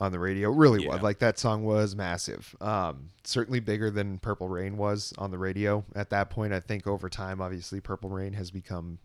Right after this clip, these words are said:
Speaker 1: the kind of standard. That one or Let's Go Crazy or nineteen ninety-nine, I think, are kind of seen as, like, the standard Prince songs, I guess. Um, you know, When Doves Cry is great. Little Red Corvette is
Speaker 2: Mm.
Speaker 1: fantastic as well.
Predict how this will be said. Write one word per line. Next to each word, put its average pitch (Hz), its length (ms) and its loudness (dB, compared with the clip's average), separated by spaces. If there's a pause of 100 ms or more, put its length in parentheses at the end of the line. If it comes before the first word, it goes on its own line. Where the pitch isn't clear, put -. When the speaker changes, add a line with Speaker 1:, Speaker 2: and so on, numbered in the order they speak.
(160)
Speaker 1:
the 107 140 -2
kind 87 180 -10
of 82 80 -10
standard. 87 600 -8 (720)
That 113 240 6
one 113 180 4
or 107 140 6
Let's 104 200 4
Go 110 140 2
Crazy 107 400 0
or 98 120 2
nineteen 101 340 0
ninety-nine, 104 500 4
I 113 60 4
think, 110 240 -2
are 101 100 2
kind 101 220 -2
of 90 100 -8
seen 107 300 -2
as, 92 160 -2
like, 92 200 -2
the 98 120 0
standard 92 560 -4
Prince 87 240 -4
songs, 98 500 -2
I 104 80 -4
guess. 104 460 0 (560)
Um, 87 460 0 (300)
you 113 120 2
know, 92 80 6
When 104 200 0
Doves 104 260 4
Cry 104 240 2
is 90 180 0
great. 90 400 0
Little 104 180 2
Red 101 240 4
Corvette 87 480 0 (460)
is 92 180 -4
Speaker 2:
Mm. 92 40 -4
Speaker 1:
fantastic 92 640 -2
as 90 140 -6
well. 87 320 2